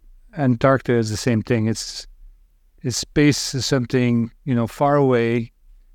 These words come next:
Antarctica is far away. It's unpolluted. It, it's what draws me to it. And I, and the fact that you can bring ultrasound equipment there and learn at the same time, very similar to bringing ultrasound in space and being able to, um,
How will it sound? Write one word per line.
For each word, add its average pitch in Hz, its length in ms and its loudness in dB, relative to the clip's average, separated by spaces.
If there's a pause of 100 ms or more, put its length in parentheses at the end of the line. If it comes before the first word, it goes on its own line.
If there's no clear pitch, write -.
(120)
Antarctica 135 560 2
is 123 140 -2
far 127 220 0
away. 117 320 0
It's 117 180 -4
unpolluted. 117 680 0 (540)
It, 127 220 -6
it's 165 280 2
what 139 120 4
draws 127 400 2
me 117 100 0
to 104 220 -2
it. 110 100 -8 (220)
And 131 100 -2
I, 131 320 -6
and 127 240 0
the 127 80 0
fact 156 360 2
that 131 220 -2
you 131 100 0
can 120 340 0 (260)
bring 139 320 2
ultrasound 151 520 0
equipment 135 440 -2
there 120 200 0
and 117 180 2
learn 143 280 2
at 131 100 -2
the 127 80 -6
same 117 320 -2
time, 120 320 -2 (800)
very 151 300 4
similar 139 400 2
to 127 480 0 (120)
bringing 139 400 4
ultrasound 135 640 0
in 117 80 0
space - 480 0
and 123 140 0
being 120 220 2
able 117 220 0
to, 117 360 0
um, 110 240 -4